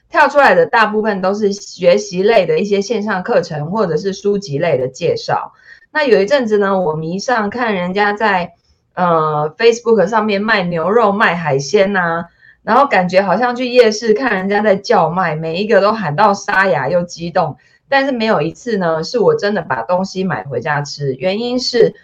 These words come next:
如果要买食物的话，我还是喜欢去现场买。只是呢，在我的金钱整理行动营里面，我发现有的同学，他们真的就会一直盯着直播，然后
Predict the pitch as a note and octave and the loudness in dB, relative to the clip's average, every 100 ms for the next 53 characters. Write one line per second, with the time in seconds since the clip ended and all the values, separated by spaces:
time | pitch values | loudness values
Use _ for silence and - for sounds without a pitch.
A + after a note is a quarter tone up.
0 | _ - A#3+ C#4 A3+ B3+ G#3+ E3 D#3 - | _ -2 2 4 6 4 4 0 -2 -6
1 | E3 G3 G#3+ E3+ F#3 G3+ D3+ D3+ E3 G3+ | -4 0 0 0 0 -2 0 0 -2 -4
2 | A#3+ A3+ D#3 E3 G3+ G#3+ G#3 F3 D#3 C#3 | -4 -6 -4 -2 -4 -4 -4 -4 -4 -6
3 | C3 B2+ F2+ - _ _ - E3+ G#3 D4 | -4 -4 -6 -12 _ _ -12 -8 -4 0
4 | B3 A3 G#3 G#3+ - _ _ - D4 G#3 | 2 2 2 -4 -10 _ _ 2 4 6
5 | E3 D#3+ - C4+ C#4+ C4+ F3 E3+ E3+ G3 | 6 2 0 -6 -4 0 0 0 0 0
6 | F#3+ D3+ D#3+ F3+ G#3+ E3 E3 D#3 C#3 G3 | -2 -4 -4 0 0 0 -4 -4 -4 -2
7 | G#3 D3+ C#3+ A3 C4 C#4+ A3+ D#3 C#3+ D#3 | -2 0 -2 0 0 2 0 0 -2 -4
8 | F3 C#3+ E3 G3 - - B2 - _ _ | -2 -2 0 -6 -4 -4 -4 -10 _ _
9 | - D4 A#3 B3 C#4 B3+ G#3 B3 A#3+ A3+ | -2 -2 0 2 2 2 2 2 4 2
10 | F#3+ - A3 A3 G#3+ E3+ D#3 C#3+ D#3+ - | -2 -8 -2 0 2 0 -2 -10 -10 0
11 | F3+ F3 F3 D#3 F#3 G#3 G#3+ | 4 4 2 -2 0 2 0